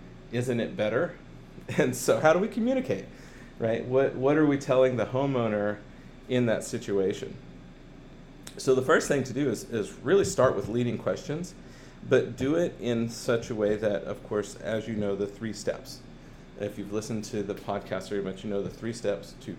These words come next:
permission-based selling are first, even if it's something they just a-, they literally just asked you about, you've gotta g-, ask that permission question to be able to transfer the data. Otherwise, that wall goes up, their eyes glaze over, and they'll check out.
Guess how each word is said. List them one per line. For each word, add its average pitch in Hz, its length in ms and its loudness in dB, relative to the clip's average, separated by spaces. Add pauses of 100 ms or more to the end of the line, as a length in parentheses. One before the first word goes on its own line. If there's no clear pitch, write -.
permission-based 98 680 -6
selling 107 460 0 (540)
are 107 180 0
first, - 760 0 (240)
even 180 340 2
if 147 300 0
it's 135 160 -4
something 127 460 -4
they 110 140 -2
just 104 360 -4 (160)
a-, 101 180 -8 (120)
they 117 160 -2
literally 120 460 2
just 117 260 0
asked - 380 -10
you 135 100 -2
about, 151 380 -2 (480)
you've 104 200 -8
gotta 117 280 6
g-, - 180 -8
ask 110 260 0
that - 160 -2
permission 113 540 -4
question 98 480 -2
to - 120 -14
be 92 180 -8
able 98 160 -4
to 101 100 -10 (100)
transfer 104 440 -6
the 95 100 -4
data. 95 400 -6 (580)
Otherwise, 113 420 2
that - 180 -2
wall 104 260 6
goes 101 260 0
up, 95 180 0
their - 160 -4
eyes 101 240 -4
glaze 98 320 -4
over, 92 240 -6
and 90 260 -12
they'll - 140 -14
check - 340 -8
out. 87 160 -6